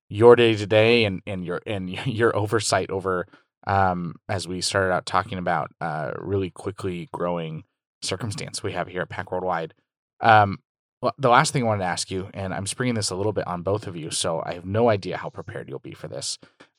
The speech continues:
Are there any resources that you could point us to, to learn more, whether it be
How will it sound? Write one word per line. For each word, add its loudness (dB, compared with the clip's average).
Are 2
there 2
any -4
resources -6
that -2
you -6
could -4
point -6
us -4
to, -6
to -2
learn -4
more, 0
whether 0
it -8
be -12